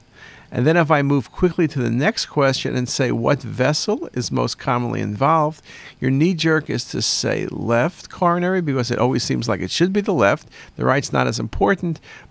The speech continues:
But on all of these strange things, the right seems to be the more common vessel, surely with coronary artery fistula.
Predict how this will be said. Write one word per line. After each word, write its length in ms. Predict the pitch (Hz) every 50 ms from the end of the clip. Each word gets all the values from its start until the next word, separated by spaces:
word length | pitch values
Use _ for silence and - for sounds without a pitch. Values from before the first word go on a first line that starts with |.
| - -
But 180 | 180 180 170 -
on 140 | - 147 143
all 280 | - - 185 208 214
of 80 | 220 185
these 140 | 190 170 -
strange 560 | - - - 156 156 165 175 175 160 - -
things, 340 | - 170 170 180 175 151 -
the 100 | 139 123
right 280 | 131 147 156 160 143
seems 520 | - - - - - 165 170 180 180 175 -
to 100 | - 175
be 120 | 165 170
the 100 | 165 170
more 180 | 160 156 160 165
common 380 | - - - 175 170 170 170
vessel, 500 | 160 147 170 165 165 - - 202 220 247 - - - - - - -
surely 360 | - - - 160 160 165 156
with 160 | 139 120 -
coronary 500 | - - 156 143 139 143 135 131 135 131
artery 320 | - - 110 113 110 101 104
fistula. 680 | - - - 131 135 - - - - - 226 262 294